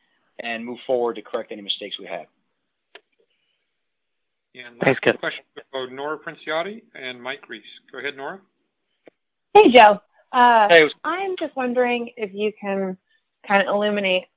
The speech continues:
Speaker 4: for us some of the key differences between catching and returning, uh, punts versus kickoffs, and just if you were to have to coach a player who'd done one but not the other to do both or to do the other one, how,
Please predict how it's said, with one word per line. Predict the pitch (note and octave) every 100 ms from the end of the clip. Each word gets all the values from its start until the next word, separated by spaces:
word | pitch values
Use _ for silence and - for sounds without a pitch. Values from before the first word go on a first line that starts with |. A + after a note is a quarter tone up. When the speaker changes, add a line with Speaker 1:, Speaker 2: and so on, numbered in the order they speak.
| _ G#3
Speaker 4:
for | A3+
us | G3+ F#3+
some | G#3+
of | G3+
the | F#3+
key | - G3
differences | G3 G3 F#3 F#3+ F3+
between | F#3+ F#3+ G3 F#3 F3+ F3+ F3+ - _ _ _ _
catching | - G3 G3 G3
and | F#3+
returning, | F3+ F3+ F#3+ F3+ F3+ E3+ E3+ E3+ -
uh, | - F3+ - F#3 F#3
punts | - G3+ G3 G3
versus | - F#3 F#3 F#3
kickoffs, | G3 F3+ F#3+ F#3+ G3 -
and | F3
just | F#3 F3 _ _ _ _ _ _
if | G#3+ F3+
you | G3 G3+
were | G3
to | F#3
have | F3+ F3+
to | G3
coach | - - F3+ F3+ - - G3
a |
player | - G3 F3
who'd | F#3 E3+
done | F3 F3
one | F3 F#3 F#3+
but | F#3 G3
not | F#3 F#3
the | F#3 F3+
other | F3+ F#3 F#3 F#3 - _ _ _ _
to | G#3+
do | E3 F#3+ F3+ F3 F3
both | G3 G3+ A3+ A#3
or | F#3+
to | G3+
do | F#3 F#3
the | F3
other | F3+ G3+
one, | G3 F#3+
how, | F#3 F3 F3+ F3+ F3